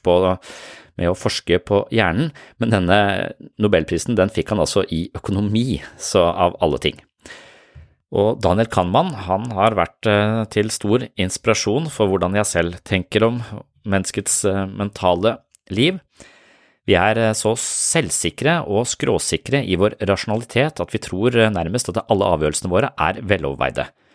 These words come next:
Når vi velger en jobb, bestemmer oss for hvordan vi skal bruke tiden vår eller kjøpe noe, så tror vi at vi har vurdert alle relevante faktorer og tar det optimale valget. I virkeligheten er tankene våre fylt av skjevheter som fører til dårlig beslutningstakning.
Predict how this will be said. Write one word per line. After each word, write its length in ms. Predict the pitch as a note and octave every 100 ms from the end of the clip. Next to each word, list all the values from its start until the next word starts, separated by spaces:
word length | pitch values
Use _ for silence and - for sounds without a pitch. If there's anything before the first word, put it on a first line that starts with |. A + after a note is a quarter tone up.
| _ _ _ _
Når 100 | G2+
vi 100 | A#2
velger 180 | G#2+ F2
en 120 | G#2+ G2
jobb, 340 | B2+ F3 C3
bestemmer 360 | G#2 - D#2 F#2
oss 160 | A2+
for 160 | - G#2
hvordan 460 | - E2 D#2 A2+
vi 60 | G2+
skal 200 | - G2+
bruke 340 | G#2+ D#2 -
tiden 300 | - E2 D2+
vår 200 | G2+ D#3+
eller 160 | - F2+
kjøpe 320 | - A2 -
noe, 360 | E2+ G2+ E3+ -
så 160 | - G#2+
tror 240 | - G2 D#2
vi 180 | B2 -
at 160 | F2 -
vi 80 | E2
har 100 | E2+
vurdert 380 | F#2 F2+ A#2+ -
alle 320 | G2 D#2 F2
relevante 500 | G2+ F#2 E2+ D2+ F#2
faktorer 500 | A2+ - F#2 B2 E3 -
og 160 | F#2+ -
tar 180 | D#2+
det 100 | D#2 -
optimale 500 | - - F2+ C#2+ D#2
valget. 380 | C2+ A1+ - - - _ _ _ _ _ -
I 80 |
virkeligheten 520 | A#2 G#2 E2+ D#2+ D#3+ -
er 80 | F#2
tankene 380 | - G#2 - E2
våre 160 | G2+
fylt 320 | - - E3+ -
av 100 | G2
skjevheter 540 | F#2 - D#2 D#2+ - D3
som 180 | - F#2
fører 220 | F#2+ -
til 160 | F#2 -
dårlig 420 | A2+ D#2+ F2 C3+
beslutningstakning. 760 | - - - C#2+ - A#1+ B1+